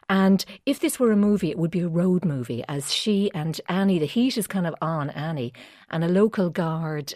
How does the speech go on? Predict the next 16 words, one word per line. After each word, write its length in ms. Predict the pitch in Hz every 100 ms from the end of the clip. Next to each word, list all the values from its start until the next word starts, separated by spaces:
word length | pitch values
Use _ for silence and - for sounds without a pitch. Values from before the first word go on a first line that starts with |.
| -
who, 400 | 190 151 151 160 -
um, 260 | 147 147
the 140 | - 165
narrator 440 | 160 170 180 151
is 280 | 143 - -
more 380 | 202 220 240 381
or 60 | 285
less 180 | 165
kind 160 | - 135
of 60 | 120
pally 320 | 156 180 185
with, 180 | 131 -
who 80 |
tips 320 | 175 - - -
them 140 | 151
off, 360 | 165 - -